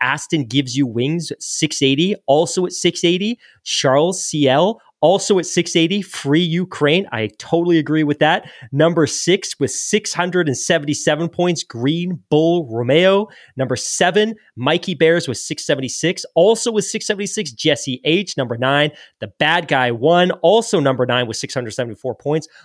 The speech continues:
Long Ships, number eleven, Fire Ferrets with six hundred seventy-three points, also with six hundred seventy-three points. Nathan's team, number thirteen, Jeff Payne with six seventy-one, also with six seventy-one, Mister Saucy Nug, and finally fifteenth,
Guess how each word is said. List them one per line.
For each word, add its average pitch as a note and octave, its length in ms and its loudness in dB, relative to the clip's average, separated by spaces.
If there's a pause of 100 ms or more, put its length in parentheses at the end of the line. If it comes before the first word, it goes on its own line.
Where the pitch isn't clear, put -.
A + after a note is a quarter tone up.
(120)
Long F#3 340 4
Ships, F#3+ 420 0
number C3 280 -2
eleven, D#3 560 2
Fire E3+ 420 0
Ferrets C3 400 -2
with A#2 100 -8
six - 220 -10
hundred A2+ 200 -4
seventy-three A#2+ 500 -4
points, C3 300 -2 (100)
also A3 380 4
with G3+ 120 0
six - 220 -4
hundred F3+ 180 2
seventy-three E3+ 440 -2
points. F3+ 260 0 (300)
Nathan's F3 500 2
team, E3 440 0
number E3+ 260 2
thirteen, C#3 560 -2
Jeff - 340 0
Payne B2 220 -2
with A#2 100 -2
six - 240 -8
seventy-one, B2+ 420 0
also F3+ 320 0
with D3+ 100 -2
six - 200 -6
seventy-one, D#3+ 400 0 (320)
Mister F3+ 400 0
Saucy F3+ 600 0
Nug, D3+ 380 2 (240)
and B2 140 -8
finally D3+ 400 -2
fifteenth, D3 720 -2